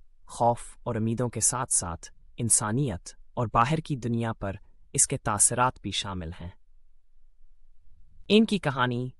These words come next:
इन लाखों यहूदी बच्चों की अलामत है, जिनकी जिंदगियों को होलोकॉस्ट ने ख़त्म कर दिया था, और इसकी डायरी इस दौर की सबसे ज्यादा पढ़ी जाने वाली और पायदार शहादतों में से एक है।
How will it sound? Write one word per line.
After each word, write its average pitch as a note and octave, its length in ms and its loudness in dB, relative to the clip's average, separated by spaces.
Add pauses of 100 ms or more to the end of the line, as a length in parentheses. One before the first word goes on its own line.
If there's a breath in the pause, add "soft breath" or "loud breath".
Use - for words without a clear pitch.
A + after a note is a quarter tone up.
(120)
इन D#3+ 140 4
लाखों B2+ 440 2
यहूदी A#2+ 460 -4
बच्चों A#2 400 -2
की G#2 220 -6
अलामत G2 380 -4
है, F2 220 -12 (720)
जिनकी C#3+ 300 2
जिंदगियों B2+ 520 0
को A2 180 -4
होलोकॉस्ट A#2+ 680 -2
ने F2 260 -8
ख़त्म - 320 -6
कर F#2 180 -8
दिया F2+ 240 -8
था, - 260 -12 (680)
और C#3+ 120 2
इसकी E3 260 2
डायरी C#3+ 460 2 (260)
इस D#3 160 0
दौर D#3 200 0
की D#3 180 -6
सबसे - 460 0
ज्यादा A#2+ 460 -2
पढ़ी A2+ 300 -6
जाने G#2 260 -4
वाली F2 360 -8 (240)
और - 120 -4
पायदार C3 400 2
शहादतों G#2 560 -6
में F2+ 160 -6
से E2 260 -6 (120)
एक G2+ 220 -8
है। - 200 -16